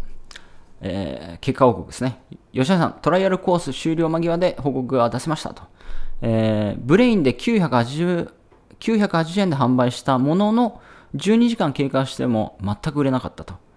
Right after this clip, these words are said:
で、そこでやむを得なく朝六時に百円まで値下げいたしました。そしたら朝、えー、になって一部売れましたと。売上としては百円で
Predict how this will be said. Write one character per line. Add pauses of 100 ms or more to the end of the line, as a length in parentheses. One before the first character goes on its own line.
(320)
で、
そ
こ
で
や
む
を
得
な
く
朝
六
時
に
百
円
ま
で
値
下
げ
い
た
し
ま
し
た。 (340)
そ
し
た
ら
朝、 (260)
え
ー、
に
な
っ
て
一
部
売
れ
ま
し
た
と。 (320)
売
上
と
し
て
は
百
円
で